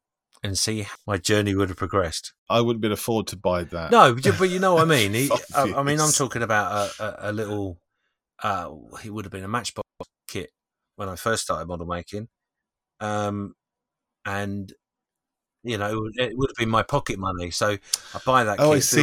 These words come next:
Speaker 1: build
Speaker 2: what
Speaker 1: it,
Speaker 2: you
Speaker 1: put it
Speaker 2: mean.
Speaker 1: on the wall,
Speaker 2: Yes.
Speaker 1: and then a year later, two years later, five years later, whatever, decided period, and then get that same kit again, build it, put it on the
Speaker 2: Hmm.
Speaker 1: wall next to it. And it would be re-, it would be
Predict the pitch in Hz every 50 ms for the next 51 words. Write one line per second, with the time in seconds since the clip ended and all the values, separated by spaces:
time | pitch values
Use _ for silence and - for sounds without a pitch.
0 | 135 120 110 101 95 92 85 - 117 104 98 104 107 104 98 95 123 117 95 92
1 | 92 90 - - - _ _ - - - - - 101 101 95 95 95 98 98 98
2 | 98 98 95 90 92 113 135 _ _ - - _ _ - 95 98 98 101 101 98
3 | 98 95 92 90 95 95 98 98 95 - _ - - - 104 98 98 95 92 87
4 | 95 90 87 85 - - - 117 117 107 92 95 95 92 85 92 90 85 85 92
5 | 98 95 98 101 90 87 85 82 - - 107 - - 113 98 90 87 - - -
6 | 123 113 95 87 85 85 87 - _ _ _ - - - - _ - 98 95 92
7 | 92 90 90 87 85 - _ _ - 110 85 98 104 98 - - - 110 101 95
8 | - - 110 87 95 95 113 101 95 92 90 90 92 - _ _ _ _ _ _
9 | _ _ _ - 110 104 98 90 98 95 92 90 - - _ _ _ _ _ _
10 | _ _ - 113 101 90 98 98 95 95 95 95 95 92 - - - - 92 90
11 | 87 80 - - _ _ _ _ 117 117 123 117 113 135 123 120 120 123 143 156
12 | 139 120 139 139 151 147 135 147 135